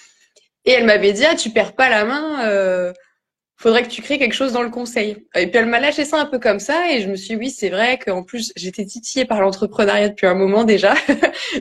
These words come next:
Je savais que j'avais envie d'entreprendre. Mais je savais pas dans quoi. Et quand elle m'a dit ça et que, bah, du coup, voilà, je lui avais expliqué des choses et tout, bah, c'est vrai que ça a un peu mûri. Et puis, j'en ai,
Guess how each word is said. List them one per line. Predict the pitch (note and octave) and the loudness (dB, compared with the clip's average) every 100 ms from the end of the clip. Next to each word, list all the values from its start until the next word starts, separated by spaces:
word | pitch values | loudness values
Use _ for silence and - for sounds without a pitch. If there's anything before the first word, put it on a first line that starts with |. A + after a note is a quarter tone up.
| - | -6
Je | |
savais | G3 A3+ A#3+ B3 | 2 4 4 4
que | |
j'avais | G#3+ G3 | 4 6
envie | G3 G3 | 6 4
d'entreprendre. | G3 F#3+ G3 F3+ - G#3+ C#4+ - - - - _ _ _ _ - G#3 | 2 0 0 -6 -2 -2 -2 -8 -18 -20 -20 _ _ _ _ -10 0
Mais | A3 C4 D4+ | 2 4 2
je | B3+ | 0
savais | A3 G3+ G3+ | 2 2 4
pas | C#4+ | 0
dans | A#3 G#3 | 0 -2
quoi. | G#3+ G#3+ B3 | 2 2 2
Et | F#3+ | 0
quand | G#3 D4+ | -2 -2
elle | D#4+ | -2
m'a | E4+ | -2
dit | B3 A3 | -4 -6
ça | - B3+ D#4 C#4 | -2 0 2 2
et | G#3 | -2
que, | G#3 G3+ G3+ | -2 -2 0
bah, | F#3+ | 0
du | F3+ | -2
coup, | - A#3+ | -8 -2
voilà, | G3+ A3 | 2 2
je | G#3+ | 2
lui | |
avais | F3 | -2
expliqué | E3 - F#3+ G#3 | -4 -10 -12 -8
des | F#3+ | -6
choses | F#3 A3+ G3+ | -6 -6 -6
et | F3 | -10
tout, | - C#4+ G4+ | -8 -6 0
bah, | G#3 | 0
c'est | F#3 | 0
vrai | A3 D4+ | -2 -2
que | |
ça | - | -6
a | F3 | -8
un | |
peu | F3+ C4+ | -6 -2
mûri. | C4+ B3 G#3 A#3 | 0 0 -2 -4
Et | C4+ | -4
puis, | A3 | -6
j'en | F#3 F#3 | -6 -4
ai, | F3+ F3+ | -4 -6